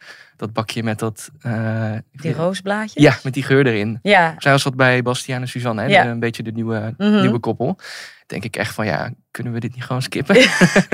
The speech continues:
Speaker 2: Ja, ik vind die cadeautjes ook, sommige cadeautjes zijn heel erg leuk, maar sommige zijn een beetje ongemakkelijk. En dan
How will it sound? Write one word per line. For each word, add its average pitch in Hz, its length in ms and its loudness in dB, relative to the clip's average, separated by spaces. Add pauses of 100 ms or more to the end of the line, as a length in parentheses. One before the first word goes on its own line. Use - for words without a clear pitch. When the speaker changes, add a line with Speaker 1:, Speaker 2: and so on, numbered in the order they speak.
(180)
Speaker 2:
Ja, 233 120 8
ik 262 100 6
vind 311 140 -8
die 320 100 0
cadeautjes 277 440 6
ook, 226 260 6
sommige 269 300 2
cadeautjes 226 300 2
zijn 220 100 -4
heel 202 100 0
erg 185 80 -2
leuk, 196 240 4
maar 196 120 -6
sommige 208 220 -10
zijn 196 120 -8
een 185 60 -8
beetje 190 180 -6
ongemakkelijk. 190 640 0
En 170 120 -6
dan 160 300 -4